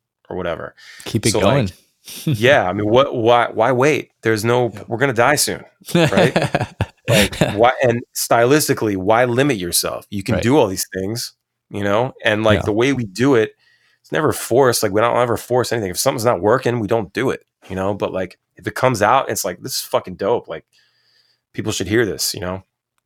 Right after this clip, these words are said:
Speaker 2: Do you have a
Speaker 1: Um,
Speaker 2: name for that one yet? Or is that a, is that a, a secret, secret info?
Speaker 1: No, it's, it's called Renegade.
Speaker 2: Renegade. Oh, yeah, that's
Speaker 1: Yeah.
Speaker 2: right. That was the hook. Yeah.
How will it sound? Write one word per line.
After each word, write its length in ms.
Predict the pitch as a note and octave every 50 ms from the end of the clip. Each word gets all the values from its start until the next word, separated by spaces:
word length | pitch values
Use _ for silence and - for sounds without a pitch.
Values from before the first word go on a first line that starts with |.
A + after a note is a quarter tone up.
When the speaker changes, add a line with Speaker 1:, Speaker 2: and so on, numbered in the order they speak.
| _ _ _ _ _ - - -
Speaker 2:
Do 80 | G#2 B2+
you 80 | A2+
have 40 | G2+
a 20 |
Speaker 1:
Um, 80 | G2+ F#2+
Speaker 2:
name 220 | F#2+ F#2+ G2+ G2+
for 120 | G2+ - A2+
that 160 | A2 A2 G#2+
one 180 | A2+ A#2 A2+ A#2
yet? 240 | B2 B2+ C3 C#3
Or 140 | B2+ G2+ G2
is 140 | G2 F#2+ F#2+
that 240 | G#2+ G#2 G2+ G2 G2
a, 340 | G2 F#2+ F#2 F#2 F#2 F#2 D#2+
is 140 | G2 F#2 -
that 220 | A2 G2 F#2+ F#2+
a, 340 | G2 F#2 F2+ F2+ F2 - -
a 60 | - -
secret, 600 | - - - G2+ - - G2 F#2 E2 - _ -
secret 320 | - - F#2 - F#2+ F2+
info? 420 | F2+ F2+ F2+ - - F2 F2 F2 - _ _ _ _ _ _ _ _
Speaker 1:
No, 240 | B2+ B2+ C#3+ D#3 C#3
it's, 180 | B2 - -
it's 200 | B2+ A#2 G2 -
called 200 | - G#2 G#2 F#2+ F#2
Renegade. 420 | G#2 G2+ G2+ F#2+ F#2 F2+ E2+ F2 - _ _ _ _ -
Speaker 2:
Renegade. 540 | G#2 G2+ G#2 G2+ F2 F#2 F2+ F2 F2 - - _ _ _ _ _ _ _ _ _
Oh, 80 | - C3+
yeah, 140 | D3+ D#3+ B2
that's 240 | G#2 G2+ F#2+ F2+ -
Speaker 1:
Yeah. 80 | C#3+
Speaker 2:
right. 180 | - F#2+ G#2 -
That 100 | - G#2+
was 100 | A2 A2
the 60 | A2+ G2+
hook. 380 | G2+ C3 B2 - - - - -
Yeah. 460 | G#2+ A2 A2+ A2+ A2+ G#2 E2+ E2